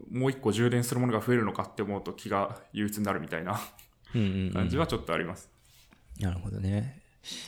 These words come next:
Speaker 2: そうっすね。あ、で、なんで今このAppleの新製品イベントの話をしたかっていうと、まあ、単純にガジェットの話したいっていうのも一つあるんですけども、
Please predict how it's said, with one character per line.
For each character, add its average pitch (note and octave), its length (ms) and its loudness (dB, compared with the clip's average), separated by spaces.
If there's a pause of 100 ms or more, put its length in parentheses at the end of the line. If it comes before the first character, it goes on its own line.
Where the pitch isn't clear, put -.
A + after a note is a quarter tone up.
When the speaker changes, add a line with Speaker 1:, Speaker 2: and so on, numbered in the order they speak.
(440)
Speaker 2:
そ - 180 -2
う - 20 -2
っ - 20 -2
す - 180 2
ね。 - 400 -6 (1200)
あ、 A2 120 4
で、 G#2+ 380 6 (300)
な D#3+ 100 8
ん G3+ 60 8
で B2 100 10
今 G#2 260 10
こ G2+ 100 4
の F#2+ 280 4 (720)
Apple G#2 440 4
の E2+ 260 2 (260)
新 G#2 220 6
製 G2+ 160 6
品 G2+ 160 4
イ G2+ 60 6
ベ F#2 140 6
ン F2+ 40 0
ト F2+ 100 0
の F2 360 -2
話 G2+ 480 4
を F#2+ 40 4
し - 100 0
た G2 100 2
か G2+ 80 2
っ F#2 60 -6
て - 140 -4
い F2 40 4
う F2+ 60 0
と、 F#2 280 2 (500)
ま B2 100 4
あ、 - 20 4
単 D3+ 200 4
純 D#3 160 6
に D3 200 6
ガ A#2+ 140 4
ジ C3+ 100 6
ェ - 20 0
ッ - 20 -16
ト C3 100 2
の C#3 60 4
話 C3+ 280 6
し - 80 2
た A#2 100 4
い G#2+ 40 6
っ - 20 -2
て - 160 0
い F2 60 4
う F2 260 -2 (120)
の A2 180 2
も F#2 200 0 (160)
一 - 200 0
つ G#2 100 2
あ G2+ 40 6
る G2 80 2
ん E2+ 40 0
で F2 40 -2
す - 80 -2
け D#2+ 120 -2
ど E2+ 100 0
も、 F#2 300 0